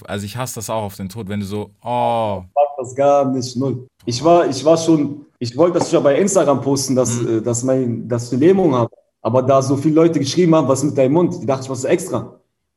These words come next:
Speaker 2: Weil mein Mund war ja komplett schief.
Speaker 1: Ja.
Speaker 2: Und dann habe ich das gepostet, dass ich eine Lähmung habe. Sonst würde ich es auch nicht posten. Weil ich mag das nicht, dass die Leute dann sagen so,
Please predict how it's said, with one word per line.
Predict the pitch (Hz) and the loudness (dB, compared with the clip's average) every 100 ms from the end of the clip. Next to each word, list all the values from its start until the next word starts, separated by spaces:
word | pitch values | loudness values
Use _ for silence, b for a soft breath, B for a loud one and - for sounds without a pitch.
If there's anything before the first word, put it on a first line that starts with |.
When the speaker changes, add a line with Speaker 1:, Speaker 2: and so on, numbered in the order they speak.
| _ | _
Speaker 2:
Weil | 120 | -4
mein | 120 127 | -2 0
Mund | 143 135 | 0 0
war | 139 | 0
ja | 123 | 0
komplett | 135 151 147 | 0 0 -2
schief. | 160 175 - - | 2 0 0 -10
Speaker 1:
Ja. | 107 113 | -8 -6
Speaker 2:
Und | 120 117 | -4 0
dann | 143 135 | 0 0
habe | 135 147 | -2 -2
ich | |
das | 139 - - _ | -4 -6 -12 _
gepostet, | 120 113 151 156 120 | -10 -2 -2 -2 -6
dass | - _ _ _ _ - | -14 _ _ _ _ -10
ich | |
eine | 127 | -4
Lähmung | 143 135 | -2 -2
habe. | 110 107 101 | -4 -6 -8
Sonst | 120 117 | -6 -6
würde | 135 | -6
ich | |
es | - | -4
auch | 143 | -2
nicht | 160 - | -2 -2
posten. | 123 - 104 - _ - - - - | -6 -6 -10 -14 _ -20 -20 -20 -6
Weil | 113 | -4
ich | 113 | -2
mag | 135 151 156 | 0 0 0
das | 131 | -4
nicht, | 127 120 | -4 -4
dass | 120 | -6
die | 123 | -4
Leute | 127 123 | -6 -4
dann | 127 120 | -4 -2
sagen | 127 123 113 | -2 -2 -4
so, | 117 98 | -4 -6